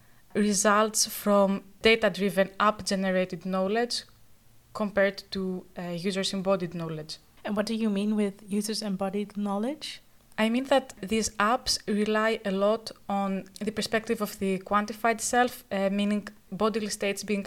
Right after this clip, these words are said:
Speaker 1: understood through quantification rather than users' own perception of their, uh, feelings, uh, sensations and symptoms.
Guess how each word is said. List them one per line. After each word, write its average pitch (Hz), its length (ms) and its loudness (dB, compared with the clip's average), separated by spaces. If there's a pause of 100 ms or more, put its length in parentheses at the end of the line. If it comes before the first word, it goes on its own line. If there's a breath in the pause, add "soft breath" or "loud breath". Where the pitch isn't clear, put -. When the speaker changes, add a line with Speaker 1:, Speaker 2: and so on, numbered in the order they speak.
Speaker 1:
understood 196 500 -4
through 190 240 -6
quantification 202 1000 -2
rather 214 440 0
than 214 380 0 (480 loud breath)
users' 208 580 0 (120)
own 226 240 2
perception 190 720 0
of 185 180 -2
their, 185 340 0
uh, 175 160 -4
feelings, 190 800 -2 (480 soft breath)
uh, 180 240 -2
sensations 185 1080 0 (140)
and 175 500 -10
symptoms. 180 640 -4